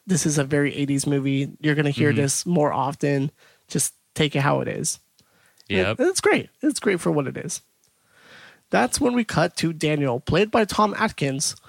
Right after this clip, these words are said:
Speaker 1: walking into his home, getting out of the rain. We see him asking if anyone is home, and then that's when we see his kids and his ex-wife come out of the kitchen.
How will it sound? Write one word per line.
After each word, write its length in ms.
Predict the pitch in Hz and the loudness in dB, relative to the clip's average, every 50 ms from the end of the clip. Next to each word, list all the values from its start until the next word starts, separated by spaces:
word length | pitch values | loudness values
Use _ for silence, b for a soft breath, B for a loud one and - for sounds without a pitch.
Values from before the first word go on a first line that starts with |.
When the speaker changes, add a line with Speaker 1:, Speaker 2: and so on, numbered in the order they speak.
| B B B B B B | B B B B B B
Speaker 1:
walking 300 | - 175 196 196 - 247 | 2 2 4 4 2 0
into 200 | 262 247 - 269 | 2 2 2 2
his 160 | 277 277 - | 2 2 2
home, 380 | - 277 269 233 185 170 175 - _ | 2 4 4 4 4 2 -2 -4 _
getting 280 | - 165 165 175 175 - | 0 2 2 2 2 0
out 160 | - 147 151 | 0 0 0
of 100 | 151 139 | 0 0
the 80 | 156 147 | 0 0
rain. 460 | 139 160 185 185 151 127 117 147 135 b b b b b b b b b b b | 2 2 2 2 2 0 -2 -4 -8 b b b b b b b b b b b
We 100 | - 180 | 0 0
see 240 | 175 - - 254 262 | 0 2 2 2 4
him 220 | 247 262 262 247 - | 4 4 2 2 2
asking 380 | - 190 202 196 - - 196 175 | 0 0 0 0 0 0 0 0
if 140 | 160 151 | 0 0
anyone 360 | - 147 156 156 160 160 160 151 | 0 0 2 2 2 2 2 2
is 140 | 143 - | 0 2
home, 380 | - 214 226 214 160 147 143 143 - | 2 2 4 4 2 2 0 -4 -4
and 160 | - 156 151 | -4 -2 0
then 160 | 151 170 170 160 | 0 0 2 2
that's 220 | 170 170 170 - | 0 0 2 0
when 140 | 185 180 170 | 0 0 0
we 100 | 156 147 | 0 0
see 260 | - - 156 147 156 | 0 0 0 0 0
his 260 | 151 - 151 156 - | 0 0 0 -2 -2
kids 420 | - - 254 330 196 151 151 - - | -2 0 2 2 2 2 2 -2 -4
and 140 | - 170 123 | -4 -4 -2
his 200 | 139 147 143 - - | -2 -2 -2 -4 -4
ex-wife 680 | - 156 147 - - - 180 233 262 196 147 151 - - | -4 -4 -2 -2 -2 2 2 2 4 2 0 -2 -6 -6
come 180 | - - 160 - | -4 -2 -2 0
out 160 | 143 151 147 | 0 0 0
of 80 | 143 135 | 0 -2
the 100 | 135 - | -4 -2
kitchen. 460 | - 190 185 - - - - 143 143 | -2 -2 -2 0 -2 -6 -6 -8 -12